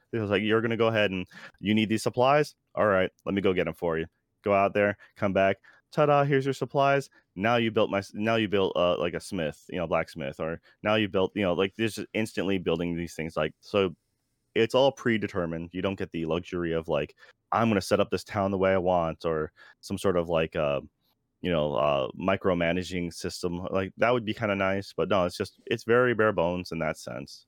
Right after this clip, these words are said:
Uh, I've only played a few hours of it, but it's enjoyable. I mean, it's just, it's a fun way to kill some time. Uh, I can't really say it's doing anything, like, god tier amazing, but it's, it's doing everything,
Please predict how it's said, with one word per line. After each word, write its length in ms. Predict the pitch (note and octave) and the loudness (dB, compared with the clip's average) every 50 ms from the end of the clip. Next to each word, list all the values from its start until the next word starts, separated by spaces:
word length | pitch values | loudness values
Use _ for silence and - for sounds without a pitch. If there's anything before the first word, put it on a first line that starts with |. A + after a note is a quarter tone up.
| - - | -12 -6
Uh, 240 | D2+ D2+ D2+ D2 D2 - - _ | -2 -2 0 -2 -2 -6 -10 _
I've 140 | - A2 B2 | -2 0 0
only 140 | C3+ C3 A#2+ | 0 0 0
played 140 | - A#2 G2+ | 0 0 -2
a 20 | G2 | 0
few 200 | - G2+ G#2+ A2 | 0 0 2 4
hours 260 | A2+ A#2 A#2+ A2+ - | 4 2 2 -2 -4
of 100 | A2+ A2 | -2 -2
it, 120 | A#2 A2 - _ _ _ - _ _ _ _ _ _ _ _ _ | -2 -2 -4 _ _ _ -20 _ _ _ _ _ _ _ _ _
but 280 | G2+ G2+ G2 F#2+ F#2 - - | 2 4 4 4 2 -2 -10
it's 360 | - - B2 C#3+ D#3 - A2 | -2 -2 -2 -2 -2 -6 -6
enjoyable. 600 | B2+ C#3+ B2+ C3+ D#3 D#3+ A#2+ E2+ D2+ C#2 F2+ G2 - | -4 0 2 2 2 2 2 0 -2 -6 -6 -6 -4
I 60 | G2 | -2
mean, 180 | G#2 G2+ F#2+ F2+ | 0 0 0 0
it's 140 | F#2+ - - | -2 -2 -2
just, 220 | G2+ G2 - - | -4 -4 -2 -4
it's 180 | - F2+ - - | -4 -4 -4 -6
a 40 | - | -4
fun 220 | - G2 G#2 A#2 | 0 0 0 2
way 100 | A2 A2 | 2 0
to 60 | G#2+ A2 | 0 -2
kill 160 | - A2 G2 | -2 -4 -4
some 160 | - - G#2+ | -4 -6 -10
time. 400 | - - E2+ E2 E2 E2 D#2+ D#2 _ _ _ _ _ _ _ _ _ _ _ _ _ _ _ - | -4 -2 -2 -2 -2 -4 -8 -10 _ _ _ _ _ _ _ _ _ _ _ _ _ _ _ -4
Uh, 160 | F#2 F2+ F#2 F#2+ | 0 2 4 4
I 100 | D#2+ F#2+ | 2 0
can't 220 | - - B2+ - E2 | 0 -2 -4 -2 0
really 180 | A#2 A#2+ A2+ | 2 0 0
say 340 | A2 - G#2+ G#2+ G#2+ G#2+ - - _ - - - - _ - | 0 0 0 2 2 0 -2 -6 _ -20 -20 -20 -20 _ -8
it's 140 | G#2 - | -8 -4
doing 200 | - A#2+ A#2 A2+ | 0 0 2 2
anything, 720 | G2+ G#2 A2 A2 G#2+ - A#2 A2 G#2+ G#2 G#2 G2+ G2 G2 - _ _ _ _ _ _ _ _ _ _ _ _ | 2 2 0 0 -2 0 0 0 2 2 0 -2 -4 -6 -10 _ _ _ _ _ _ _ _ _ _ _ _
like, 380 | - G2 F2+ F#2 F#2+ F#2+ - _ _ _ _ _ _ _ _ _ A2 G#2+ | 0 2 2 4 2 0 -6 _ _ _ _ _ _ _ _ _ -16 -6
god 360 | - A#2 G#2 G2+ G#2 G#2 G2 | -2 0 2 2 2 2 0
tier 280 | - - A#2 A2 G#2 G2 | -2 -4 -2 -2 -2 0
amazing, 600 | F#2 F#2 F2+ F#2 F#2+ G2 G#2 A#2 A#2+ A#2+ C3 B2+ | -2 -2 -2 -2 -2 -2 -2 -4 -6 -4 -6 -4
but 160 | - G#2 F#2+ F#2+ | -2 -2 0 0
it's, 280 | F#2+ - - - - - | -2 -4 -8 -14 -12 -10
it's 160 | - A2 - - | -10 -10 -8 -4
doing 220 | C3 C#3 D3 C#3 | -2 -2 0 0
everything, 500 | C3 B2 C3 - - B2+ B2 A#2 G#2+ G2+ | 0 -2 -2 -4 -4 -6 -6 -6 -8 -10